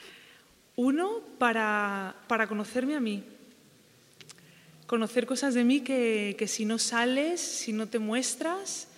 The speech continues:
si no escuchas y ves cómo reaccionas, ¿no? No conoces. Y la otra, pues para, para llenarme de una cantidad de cosas que no soy capaz y no quiero comprender ahora mismo.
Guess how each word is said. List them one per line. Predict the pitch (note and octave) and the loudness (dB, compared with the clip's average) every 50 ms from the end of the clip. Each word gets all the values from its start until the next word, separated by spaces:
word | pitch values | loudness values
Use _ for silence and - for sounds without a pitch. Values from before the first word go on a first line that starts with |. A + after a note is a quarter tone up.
| - - - - | -20 -20 -20 -10
si | - - | -4 -2
no | A3 A3+ | -2 0
escuchas | A3 - - B3+ C4+ C4+ - - - D#4+ F4+ G4 G4+ F#4+ - - - | -2 -2 -2 -2 -2 0 0 0 0 0 0 0 -2 -4 -8 -8 -6
y | - A3+ | -2 0
ves | G#3 A3+ A3 - | 0 0 0 -2
cómo | - A#3+ A3+ A3 | -4 -4 -4 -2
reaccionas, | A3 A3 G#3 A3 - - A3+ A3 A#3 A#3+ C4 D#4+ G4 - - - | -2 -4 -4 -6 -8 -4 -2 0 0 0 -2 -4 -6 -8 -6 -4
¿no? | A#3+ B3+ E4 G4+ F#4+ - - | -4 -4 -4 -6 -10 -12 -8
No | A3 G#3+ A3 A3 | -6 -4 -4 -4
conoces. | G#3+ G#3+ G3 G3 G3 F#3 - - G3 F#3+ F#3 - - - - - - - - - - - - - - - - - - - - _ _ - | -4 -4 -6 -6 -6 -8 -10 -12 -12 -12 -12 -12 -14 -16 -16 -18 -20 -20 -20 -18 -18 -18 -18 -18 -18 -20 -20 -20 -20 -20 -20 _ _ 2
Y | A#3 A3+ | 4 6
la | A3 G#3+ G#3 G#3 | 6 6 6 6
otra, | A3 A3 A3 - C#4 D4 D#4 E4+ E4 - | 4 2 2 0 -2 0 0 -2 -2 -2
pues | - A#3 A3 - | 0 0 0 0
para, | - - G#3+ G3+ G3+ G3+ G3 F#3+ F#3+ F#3 F#3 F#3 F#3 - - - - - - - - - - | -2 -4 -2 -2 -2 -2 -2 -2 -4 -4 -4 -6 -8 -10 -14 -20 -20 -20 -20 -20 -18 -8 -6
para | A3 G3+ G3+ G3+ | -4 -2 0 0
llenarme | G#3 G3+ G#3 G3+ G3+ G#3 G#3+ A3+ A#3+ C4 C#4+ D4+ D#4 D#4 D4 | 0 0 0 2 2 2 2 2 4 4 4 2 0 -2 -2
de | - G#3 G3 G#3+ | -2 -2 0 2
una | G#3 A3 B3 B3+ | 2 2 2 2
cantidad | - C#4 C4+ B3+ - C4+ B3+ A3+ G3+ | 2 2 2 2 2 2 2 2 2
de | G#3 G3+ | 0 0
cosas | - G#3+ A3 - D4 C4+ - | 0 -2 -2 -2 -4 -4 -2
que | A#3+ A3 | 0 0
no | G#3 A3 | 2 2
soy | - - C4 | 0 0 0
capaz | - A#3+ A3+ F#3 - G#3+ B3 C4+ - - - - - - - - - - - | 0 -2 -2 0 0 0 0 -2 -4 -10 -20 -20 -20 -20 -20 -20 -20 -6 0
y | - A3 | 2 4
no | G#3+ A3 B3 B3+ | 4 6 4 2
quiero | - - - A3 A#3 B3 B3+ C#4+ C4+ | 2 0 2 4 6 6 6 4 4
comprender | A#3+ A3 G3 - G3+ G3 F#3+ F#3 F#3+ G#3+ C4 - - - - | 2 2 2 0 -2 -4 -2 -2 0 0 -2 -2 -6 -8 -8
ahora | - G#3+ G3+ G#3 | -6 -6 -4 -4
mismo. | G3 F#3 F#3 F3+ F3+ F3+ F#3 | -4 -6 -6 -6 -8 -8 -10